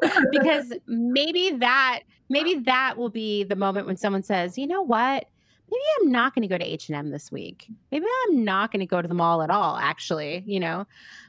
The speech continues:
Speaker 2: So for one, low pay. I mean, I'm going to do a whole episode about retail workers, but, like,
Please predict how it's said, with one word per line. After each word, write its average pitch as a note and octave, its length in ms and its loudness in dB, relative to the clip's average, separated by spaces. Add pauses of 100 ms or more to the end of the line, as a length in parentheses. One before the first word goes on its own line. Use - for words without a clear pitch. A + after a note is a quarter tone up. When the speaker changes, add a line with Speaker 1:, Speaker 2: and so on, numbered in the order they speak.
(120)
Speaker 2:
So B3 240 2
for A#3 200 -2
one, F#3 500 -2 (320)
low E3+ 300 0
pay. C#3 460 -6 (440)
I - 20 -4
mean, F3 300 -4 (560)
I'm G3 100 2
going A3+ 200 2
to A3 40 -6
do A#3+ 80 4
a G#3+ 40 2
whole G3+ 240 0
episode F3 340 -2
about D#3+ 200 -2
retail E3+ 340 -4
workers, D#3+ 420 -4
but, - 240 -2
like, E3+ 280 -4